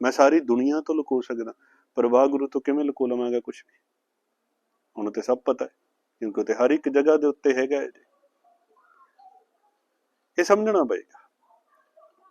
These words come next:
ਭਗਤ ਰਾਮਾਨੰਦ ਜੀ ਇੱਕ ਜਗ੍ਹਾ ਦੇ ਉੱਤੇ ਬੜਾ ਪਿਆਰਾ ਕਥਨ ਕਰਦੇ ਨੇ, ਕਹਿਣ ਲੱਗੇ, "ਲੋਕਾਂ ਵੱਲ ਦੇਖ ਕੇ ਨਾ ਮੇਰੇ ਵੀ ਮਨ ਵਿੱਚ ਫੁਰਨਾ ਆਇਆ। ਏਕ ਦਿਵਸ ਮਨ ਭਈ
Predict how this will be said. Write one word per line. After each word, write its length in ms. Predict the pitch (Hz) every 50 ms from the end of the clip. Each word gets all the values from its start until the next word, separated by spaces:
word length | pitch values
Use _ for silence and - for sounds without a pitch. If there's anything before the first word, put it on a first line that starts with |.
| _ _ _ _ _ _ _ _ _ _ _ _ _ - 147
ਭਗਤ 240 | 131 143 165 165
ਰਾਮਾਨੰਦ 600 | 185 160 147 147 160 180 190 185 180 165 160 151
ਜੀ 160 | 143 139 139 135
ਇੱਕ 140 | 123 -
ਜਗ੍ਹਾ 260 | 120 117 117 120 123 120
ਦੇ 100 | 117 117
ਉੱਤੇ 240 | 107 - - -
ਬੜਾ 220 | 104 98 104 101 110
ਪਿਆਰਾ 420 | - _ - 120 117 123 131 151
ਕਥਨ 380 | 147 - - 107 - - 107 101
ਕਰਦੇ 380 | - 104 90 90 92 101 95
ਨੇ, 140 | 87 92 - - _ _ _ _ _ _ _ _ _ _ _ _ _ _ _ _ _ _ _ _ _ -
ਕਹਿਣ 180 | 165 190 202
ਲੱਗੇ, 200 | 196 190 185 208
"ਲੋਕਾਂ 560 | 196 170 131 127 120 _ _ - 175 175 175
ਵੱਲ 120 | 165 165 160 143
ਦੇਖ 220 | 127 127 127 120 - _
ਕੇ 80 | - 147
ਨਾ 120 | 170 202
ਮੇਰੇ 400 | 196 143 120 117 117 131 156 185
ਵੀ 140 | 202 202 214
ਮਨ 200 | 196 160 135 120
ਵਿੱਚ 160 | 110 107 104 _ 104 -
ਫੁਰਨਾ 280 | - 107 - - -
ਆਇਆ। 240 | - _ _ _ _ _ _ _ _ _ _ _ _ _ _ _ _ -
ਏਕ 460 | 123 123 131 139 143 139 131 - -
ਦਿਵਸ 540 | 107 98 - 127 147 165 160 - - - _ _ _ _ _ _ _ _ _ _ _ _ _ _ _ _ _ _ -
ਮਨ 260 | 104 110 123 139 143
ਭਈ 360 | 139 - - 110 101 117 139